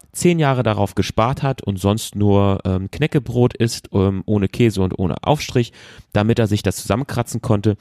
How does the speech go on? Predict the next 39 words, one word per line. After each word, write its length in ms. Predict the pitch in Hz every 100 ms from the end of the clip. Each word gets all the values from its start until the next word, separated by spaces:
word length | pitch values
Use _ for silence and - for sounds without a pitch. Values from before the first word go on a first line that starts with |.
| _ _ _
Es 200 | - 160
kann 260 | - 143 135
sein, 400 | 107 110 117 113 _ _ _ -
dass 260 | 107 -
er, 400 | 107 104 101 104 -
ähm, 400 | 98 98 95 98
ja, 200 | 117 -
kann 180 | - 92
auch 80 | 87
sein, 160 | 101
dass 140 | 90 98
er 60 |
im 60 | 95
Lotto 240 | 123 196
gewonnen 340 | 127 104 120 120
hat 140 | -
und, 260 | 110 107 113
ähm, 420 | 107 107 107 101
sich 180 | 113 -
das 200 | 101 -
Geld 200 | 104 113
jetzt 200 | - -
einfach 320 | 98 95 -
hat 140 | 131
zur 120 | - 113
Verfügung. 560 | 101 - 143 131 123 - - -
Es 200 | 147 -
kann 220 | - 120
sein, 340 | 104 104 107 104 _ _ _ _ - -
dass 200 | 117 110
er 60 |
sich 120 | 101 107
das 160 | 101
mit 220 | 104 104
mehreren 320 | 101 110 107 104
Leuten 260 | 98 -
zusammengekauft, 920 | - 90 110 151 - 117 117 - - - _
ähm, 420 | 98 98 98 98
hat. 180 | 110 -